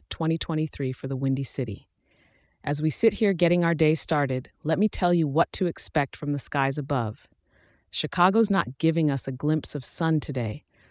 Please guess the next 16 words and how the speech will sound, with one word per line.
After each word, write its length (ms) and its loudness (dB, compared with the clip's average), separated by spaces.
with 140 -6
those 280 -2
overcast 600 0
clouds 480 2
ready 240 2
to 100 -4
set 300 -2
the 60 0
mood 300 2
from 200 -4
morning 420 2
to 180 -4
evening. 540 -2
It's 120 -6
a 60 0
classic 520 2